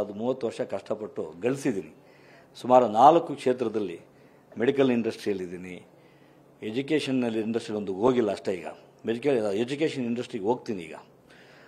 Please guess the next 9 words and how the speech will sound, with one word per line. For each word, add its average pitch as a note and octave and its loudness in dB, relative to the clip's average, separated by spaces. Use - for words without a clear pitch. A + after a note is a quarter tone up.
ಎರಡನೇದು D#3 8
ಬಂದ್ಬಿಟ್ಟು C3 4
ಅಗ್ರಿಕಲ್ಚರಲ್ಲಿದ್ದೀನಿ, G#2 4
ಕನ್ಸ್ಟ್ರಕ್ಷನ್ F3 0
ಇದ್ದೀನಿ, G2 -8
ಲ್ಯಾಂಡ್ E3 2
ಡೆವಲಪ್ಮೆಂಟಲ್ಲಿದ್ದೀನಿ, A2+ 2
ಇಂಟೀರಿಯರ್ಸಲ್ಲಿದ್ದೀನಿ, C3 4
ಸಾಕಷ್ಟು A3 8